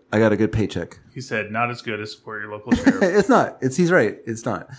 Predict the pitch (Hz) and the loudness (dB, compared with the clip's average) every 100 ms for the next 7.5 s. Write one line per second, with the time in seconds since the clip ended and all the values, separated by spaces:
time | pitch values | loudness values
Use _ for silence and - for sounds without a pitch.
0 | - - 233 247 175 135 165 143 107 104 | -20 2 4 8 6 6 6 4 4 2
1 | 113 110 95 87 110 82 - _ 110 101 | 4 4 2 -2 -6 -8 -14 _ -20 -6
2 | - 156 262 208 220 180 151 135 - 170 | 2 4 4 2 4 4 4 2 2 4
3 | 107 107 92 85 - 107 90 90 85 85 | 4 2 -2 -4 -2 0 0 -2 -4 -6
4 | 85 82 - _ _ _ - 95 - - | -6 -8 -14 _ _ _ -2 0 -2 -10
5 | - _ _ 330 330 - 147 269 - - | -20 _ _ -8 -4 -4 -4 -6 -4 2
6 | 113 127 123 120 113 - 113 110 101 - | 2 4 4 4 2 2 0 0 -2 0
7 | 95 80 82 - - | 0 -2 -6 -8 -16